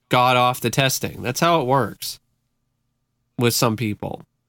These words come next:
Well, a lot of people, actually, a lot of addicts.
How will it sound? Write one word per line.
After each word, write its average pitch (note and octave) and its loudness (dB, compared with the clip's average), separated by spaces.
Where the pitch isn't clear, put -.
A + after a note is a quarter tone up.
Well, D3+ 4
a - 4
lot D#3+ 2
of G#3+ 2
people, B2+ 4
actually, A2 0
a A2+ 0
lot C#3 4
of D3+ 0
addicts. G2+ -4